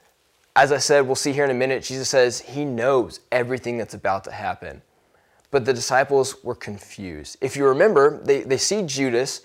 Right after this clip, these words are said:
and they're like, "Why is, why is Judas there? Why is he betraying us?" Back in John chapter twelve, at the, the Lord's Supper, the institution of the Lord's Supper, Jesus says, "I'm going to hand this morsel of bread to whoever I hand it to is going to be the one who betrays me."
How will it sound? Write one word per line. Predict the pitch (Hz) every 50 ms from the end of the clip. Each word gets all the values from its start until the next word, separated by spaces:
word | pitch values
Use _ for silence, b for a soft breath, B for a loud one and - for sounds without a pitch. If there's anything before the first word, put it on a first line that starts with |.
| b b b b b b
and | - 131
they're | 131 127
like, | 123 120 110
"Why | 113 123 139 156 175 190
is, | 190 175 151 - - - _ _ _ _ _
why | - - 139 160
is | 165 147 135
Judas | - 135 127 123 -
there? | 120 110 104
Why | 104 98 131 151 165 170
is | 147 -
he | - - 131 131 127 123
betraying | 113 117 113 - - - 104 101 101 98 95 98
us?" | 95 - - - - - - b b b b b b b b b b b b b b b
Back | 135 139 156 160 -
in | 160 147 135
John | 123 143 131 143 151
chapter | 143 165 139 131 - 127 113
twelve, | - - - 127 123 123 120 120 117 110 110 -
at | - 117 120 - -
the, | 117 113 110 107 98 - - _ _ _ _
the | - 107 110
Lord's | 107 104 113 127 135 135 131
Supper, | - 120 107 - - 107
the | 98 110
institution | 117 117 - - - - - 113 113
of | 110
the | 104 110
Lord's | 107 113 110
Supper, | - - 104 - 110 104 104
Jesus | - - 127 135 139 143 135 -
says, | - - 127 110 104 95 98 - b b b b b b b b b b b b b b _ _
"I'm | - 127 143 156
going | 156 170 170 160
to | 143 131
hand | 127 131 143 147 143
this | 123 - -
morsel | 123 131 135 - 147
of | 127 -
bread | 127 120 117
to | - 117
whoever | 113 120 139 143 151 151 165 147
I | 120
hand | - - 127 120 127 139 156
it | - -
to | - - 165 160 160 -
is | - 131
going | - 127 123 123 120 117
to |
be | 107 120 120 117
the | 107 104
one | 98 95 98 101 101 98 98 95
who | 92 - - - 98
betrays | 92 90 - - - 87 87 90 87 -
me." | - - - 92